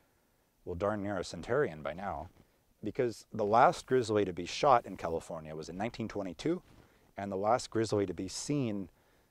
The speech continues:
was in nineteen thirty-three, and that was near Fresno. Someone saw it going into the woods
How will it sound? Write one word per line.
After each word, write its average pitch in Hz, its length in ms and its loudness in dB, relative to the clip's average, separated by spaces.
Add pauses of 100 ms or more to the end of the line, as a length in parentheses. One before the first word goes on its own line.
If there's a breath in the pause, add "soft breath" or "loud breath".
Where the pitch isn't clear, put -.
(200 soft breath)
was 104 180 0
in 101 140 -2
nineteen 98 400 -6
thirty-three, 92 760 -4
and 80 120 -8
that 95 100 -6
was 95 160 -4
near 90 160 -4
Fresno. 85 640 -6
Someone 98 320 -6
saw 110 300 0
it 110 100 -4
going 101 220 -4
into 90 120 -8
the 90 60 -6
woods 110 440 0